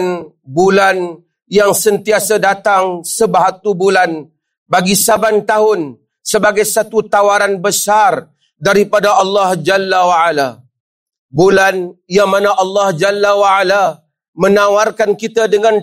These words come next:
tawaran untuk kita diampunkan melalui ibadah yang telah difardukan, menge-, melalui salat kita, puasa kita, sedekah kita, melalui bacaan Al-Quran kita,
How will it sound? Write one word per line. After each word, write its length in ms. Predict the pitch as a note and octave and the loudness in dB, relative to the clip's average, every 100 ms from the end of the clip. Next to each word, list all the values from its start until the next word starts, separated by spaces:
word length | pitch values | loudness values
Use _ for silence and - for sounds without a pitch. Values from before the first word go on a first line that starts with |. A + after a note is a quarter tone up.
| - | 0
tawaran 480 | G#3+ A3 A3 A3 | 0 2 0 -2
untuk 400 | A#3+ A#3 - A#3 | -2 -6 -4 -8
kita 240 | - G#3 A3+ | -10 -2 0
diampunkan 960 | A3 - A3 A3 C4 B3 G3 D#3+ G2+ _ _ _ _ _ _ | 0 0 -2 -2 -2 -2 0 -4 -4 _ _ _ _ _ _
melalui 640 | C3+ F3 F3+ F#3 G#3+ G3+ | 0 2 2 0 -2 -2
ibadah 560 | C#4 G3 F3 G3+ G3+ F3 | 0 0 0 0 0 0
yang 240 | G3 G3 | -2 -2
telah 160 | A3 G3 | -2 -2
difardukan, 1120 | F#3 G3 G3+ F#3+ D3 G3 F#3+ - E3 B2 G#2 _ _ _ _ - | -4 -6 -4 -6 -4 -2 -2 0 0 -2 -14 _ _ _ _ -2
menge-, 480 | E3+ F#3+ G3+ G3+ G3+ | 2 4 2 0 -2
melalui 800 | F#3 F#3+ G3 G3+ G3+ A3+ A#3+ G#3+ G#3+ | 0 0 2 0 0 -4 -6 -8 -10
salat 560 | - - A3+ A#3+ A3 A3 | -12 -2 2 2 0 -2
kita, 400 | F3+ D#3+ A#2 F2+ _ _ _ _ - | -8 -6 -6 -6 _ _ _ _ 0
puasa 480 | G#3+ A#3+ - B3 | 2 2 2 0
kita, 480 | A#3 A3+ F3 D3+ F2+ - _ _ | 0 -4 -2 -2 -4 -14 _ _
sedekah 640 | - - F#3+ A3+ A3+ A#3+ E3+ | -6 -2 0 0 0 -4 -4
kita, 480 | A#3 A#3+ G3+ C3 F2+ _ _ _ _ | -4 0 0 0 -4 _ _ _ _
melalui 560 | - D#3 F#3+ G3+ B3+ A#3 | -2 2 2 2 0 -2
bacaan 560 | G#3+ A#3 B3 G#3 A#3 A#3+ | 0 0 0 0 -2 0
Al-Quran 800 | A3+ A3 A3 A#3+ A#3+ G#3+ A#3 G3+ | 0 0 0 0 0 0 -2 -2
kita, 400 | A3 C#3 F#2+ | 0 0 -4